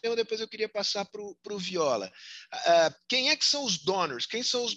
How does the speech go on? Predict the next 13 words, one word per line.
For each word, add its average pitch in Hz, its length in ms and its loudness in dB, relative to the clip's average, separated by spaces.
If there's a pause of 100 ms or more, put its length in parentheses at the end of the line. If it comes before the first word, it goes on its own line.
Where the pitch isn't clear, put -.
(120)
os 180 180 -6
doadores 190 460 2
importantes? 156 460 -8
Estados 202 340 0
Unidos, 208 320 -2
Europa, 208 480 2 (260)
China 262 640 4
entra 214 280 2
como 180 220 -8
doador 165 300 -2
importante 170 640 -4
deste 147 280 -6
fundo? 262 520 -10